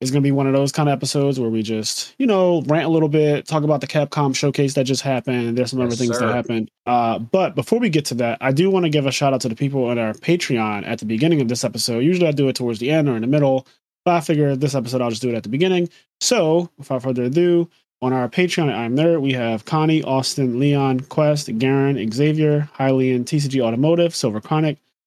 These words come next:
Speaker 1: Tyree Tinsley, Dimitri Barnes, Alexander Brissett, Vinny Casello, Giovanni Avelos, Game Freak Yoshi, Alex Flamer, Andre Reynolds, C J, Dub K Dad one, Saul at Dabra's Gaming Cafe, Dan Vrabel, Dennis Milburn, Joseph Marcello, Red Vines, First to Home,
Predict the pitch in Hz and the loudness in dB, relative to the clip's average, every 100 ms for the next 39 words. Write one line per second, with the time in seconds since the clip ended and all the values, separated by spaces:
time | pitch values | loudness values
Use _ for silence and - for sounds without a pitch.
0 | _ 185 190 185 180 165 160 135 151 147 | _ 0 2 2 0 2 0 2 0 0
1 | 147 143 139 131 131 127 139 117 113 113 | -2 0 0 -2 -2 -4 -4 -6 -6 -2
2 | 185 185 127 123 117 - 165 160 156 151 | 0 0 -2 -4 -4 -2 0 2 2 0
3 | 151 _ - 139 143 135 131 165 175 170 | -4 _ -2 0 2 2 2 2 4 4
4 | 170 156 143 135 - 127 170 165 - 170 | 2 -2 -4 -4 -4 0 0 0 0 -2
5 | - - 127 120 - 165 160 156 156 147 | -2 -4 -4 -4 -4 0 0 2 0 -2
6 | 123 123 113 156 165 151 147 - _ _ | -4 -2 0 2 2 2 -2 -10 _ _
7 | - 226 220 151 117 113 135 147 135 131 | -4 0 2 2 2 0 -2 0 0 0
8 | 120 131 160 160 160 - 147 113 110 160 | 0 2 2 0 -2 0 0 2 0 0
9 | 165 160 165 170 165 165 147 - 147 147 | 0 0 2 2 2 0 0 0 2 2
10 | 127 117 107 120 160 156 151 143 135 113 | 0 -2 -2 0 2 2 0 0 -4 -6
11 | 110 170 175 165 160 135 127 123 120 110 | 0 0 2 2 0 0 -2 -4 -8 -2
12 | 165 160 156 123 107 123 151 151 143 - | 0 2 2 2 -2 0 0 2 0 -2
13 | 113 - 135 160 156 151 | -6 -4 0 2 2 0